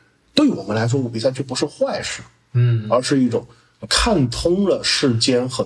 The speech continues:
Speaker 1: 多的东西。就是说，我去承认我有欲望，
Speaker 2: 嗯。
Speaker 1: 但是我也承认欲望在递进。
Speaker 2: 对。
Speaker 1: 我永远没有欲望满足的时候，
Speaker 2: <laughs>
Speaker 1: 对吧？就很简单，有多少人说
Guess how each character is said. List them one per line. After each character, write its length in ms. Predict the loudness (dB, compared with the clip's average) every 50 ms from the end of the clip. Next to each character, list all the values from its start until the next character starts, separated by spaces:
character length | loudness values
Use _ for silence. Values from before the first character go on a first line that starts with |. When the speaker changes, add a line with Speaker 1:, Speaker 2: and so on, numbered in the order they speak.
| -6 -4
Speaker 1:
多 180 | -2 0 0 0
的 60 | 0
东 180 | -2 -6 -4 -2
西。 60 | -2
就 60 | -2
是 80 | -2 -2
说， 60 | -4 -6 -18 -20 -20 -20 -20 _ _ _ 0
我 260 | 2 2 2 2 2
去 180 | 2 0 2
承 260 | 0 0 -2 -2 0 0
认 200 | 0 -2 -2 -4
我 100 | -6 -6
有 160 | -6 -8 -8 -6 -2
欲 60 | -2
望， 240 | 0 -2 -2 -4 -6 -14 _ _ -2
Speaker 2:
嗯。 340 | 0 0 0 0 -2 -2 0
Speaker 1:
但 120 | 0 0 2
是 100 | 2 0
我 240 | 0 0 -2 -2 -2
也 100 | -4 -4
承 220 | -4 -4 -2 -2
认 180 | 0 0 0 0
欲 80 | 0
望 200 | 0 0 0 0
在 140 | 0 -2 -4
递 200 | -4 -4 -4 -2
进。 240 | 0 0 0 0 -2 -6 _ _ _ _ -6
Speaker 2:
对。 260 | -4 -2 0 -2 -2 -2 0
Speaker 1:
我 240 | 2 2 2 2
永 220 | 0 -2 -2 -2 -2
远 160 | -2 -4 -2
没 100 | -2 -2
有 160 | -2 -4 -4
欲 120 | -4 -2 0
望 200 | 0 0 0 0
满 180 | -4 -8 -10 -10
足 200 | -12 -10 -8 -4
的 80 | -4 -4
时 160 | -6 -6 -10
候， 160 | -8 -8 -10 -10 -10 _ _
Speaker 2:
<laughs> 480 | -16 -16 -16 _ _ -20 -20 _ _ _
Speaker 1:
对 80 | -2 0
吧？ 160 | 0 0 -4 -8 -18 -20 -10 -2
就 160 | 0 0 0
很 160 | 0 0 -2
简 200 | -2 -4 -4 -4
单， 180 | -4 -6 -6 -8 -10 _ _ _ _ _ -4
有 260 | 0 2 2 2 2
多 180 | 0 0 0 0
少 140 | 0 0 -2
人 200 | -2 -4 -4 -4
说 240 | -2 0 -2 -2